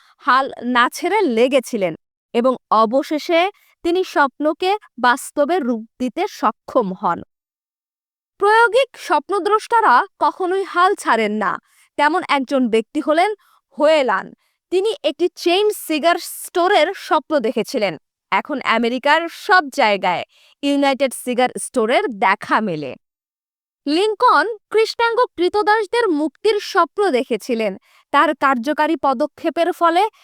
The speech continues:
আমেরিকার উত্তর ও দক্ষিণাংশ একত্রিত হয়ে কৃষ্ণাঙ্গদের দাসত্ব থেকে মুক্তি দেয়, যদিও অল্পের জন্য। জীবিত অবস্থায় সেটা দেখার সৌভাগ্য হয়নি তার।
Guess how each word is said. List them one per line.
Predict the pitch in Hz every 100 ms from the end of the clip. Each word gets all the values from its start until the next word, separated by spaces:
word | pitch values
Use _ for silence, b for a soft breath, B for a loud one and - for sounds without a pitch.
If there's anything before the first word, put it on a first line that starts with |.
| B -
আমেরিকার | 269 294 311 311 302 -
উত্তর | 294 - - 339 359 359 -
ও | 262 214
দক্ষিণাংশ | 254 - 311 240 220 208 - - 233
একত্রিত | - 269 - 262 226 208
হয়ে | 240 294 453 _ _ _
কৃষ্ণাঙ্গদের | 359 - - 359 359 359 370 320 269
দাসত্ব | - - 285 - 285
থেকে | 320 370 330
মুক্তি | 247 254 - 277
দেয়, | 196 165 - _ - 277
যদিও | 349 349 392 294 160 - 202 254
অল্পের | 349 370 392 285 214
জন্য। | 220 208 190 165 _ _ 208
জীবিত | 262 277 285 - 214
অবস্থায় | 226 269 - - 294 311 359 b b -
সেটা | 330
দেখার | 294 349 427 392
সৌভাগ্য | - 349 359 - 392 - 480 -
হয়নি | - 381 403 381 285
তার। | - 349